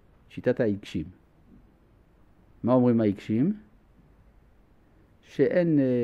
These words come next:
אין שום חוש, אין שום מדע, אין שום אמת. אומר רב סעדיה, מה צריך לעשות לאנשים האלה? לתת להם מכות. על ידי שיגיד, "למה אתה מכה אותי?" אמר, "אה,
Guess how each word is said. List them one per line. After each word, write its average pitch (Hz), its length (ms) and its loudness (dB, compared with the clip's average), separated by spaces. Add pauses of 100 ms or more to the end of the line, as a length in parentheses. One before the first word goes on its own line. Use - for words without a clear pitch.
(640)
אין 135 140 -2
שום 151 300 0
חוש, - 520 -4
אין 117 140 -4
שום 127 240 2
מדע, 120 440 0 (180)
אין 127 120 -4
שום 127 280 0
אמת. 92 340 -4 (1120)
אומר 117 320 2
רב 107 100 -2
סעדיה, 107 440 -2
מה 135 140 -6
צריך - 200 -10
לעשות 104 300 -6
לאנשים 92 460 -6
האלה? 151 260 -2
לתת 135 200 -4
להם 110 120 -2
מכות. - 320 -8 (1600)
על 85 140 -8
ידי 127 300 4
שיגיד, 98 680 -2
"למה 113 240 4
אתה 135 160 2
מכה 104 260 2
אותי?" 135 240 0
אמר, 127 180 0
"אה, 117 160 -2